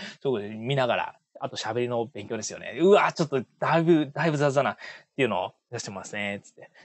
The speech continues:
で、あと、宝生マリンさんの他にも、猫又由香さんが好きで、猫又由香はこうこうこうで、こうこうで。猫又由香さんはこういう人だと思うんですよ、つって。<laughs> 猫又おかゆ考察、考察論を展開するか、そこで。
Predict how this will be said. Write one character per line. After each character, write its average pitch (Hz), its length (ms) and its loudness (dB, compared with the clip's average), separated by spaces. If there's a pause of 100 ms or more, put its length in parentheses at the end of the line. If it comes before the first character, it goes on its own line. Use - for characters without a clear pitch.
(100)
で、 151 240 4
あ 170 140 4
と、 156 160 4
宝 202 160 2
生 220 100 0
マ 165 120 4
リ 147 60 4
ン 127 40 0
さ 127 80 -6
ん - 20 -4
の 104 100 -4
他 117 160 2
に 120 60 -4
も、 98 280 -2
猫 117 220 -4
又 135 180 -2
由 127 80 0
香 120 100 -2
さ 101 100 -8
ん 92 60 -14
が 90 160 -14 (320)
好 - 60 -16
き 120 80 -4
で、 98 320 -4 (120)
猫 131 180 -2
又 123 140 0
由 104 100 -4
香 101 80 -2
は 98 60 -4
こ 104 120 -6
う 101 40 -6
こ 101 120 -8
う - 20 -10
こ 95 60 -8
う 90 80 -6
で、 87 100 -16 (400)
こ 110 140 -6
う - 20 -6
こ 92 200 -10
う - 20 -20
で。 - 180 -20 (300)
猫 170 180 -4
又 190 220 2
由 123 100 0
香 110 60 0
さ 104 80 -8
ん - 20 -4
は 101 60 -6
こ 139 120 -2
う 139 40 0
い 139 60 0
う - 20 -6
人 147 100 0
だ 147 80 6
と - 80 -10
思 101 100 -6
う 98 60 -6
ん - 40 -10
で - 40 -20
す - 80 -10
よ、 98 220 -4
つ - 80 -20
っ - 20 -20
て。 - 80 -18 (480)
<laughs> 190 460 -12
猫 147 240 0
又 190 240 4
お 165 80 0
か 175 100 10
ゆ 165 80 10
考 156 220 2
察、 147 340 2 (180)
考 170 220 4
察 160 240 2
論 117 180 2
を 101 80 -6
展 123 200 -4
開 117 100 6
す - 80 -2
る 113 60 -8
か、 104 100 -10
そ - 80 -14
こ 101 80 -10
で。 - 140 -8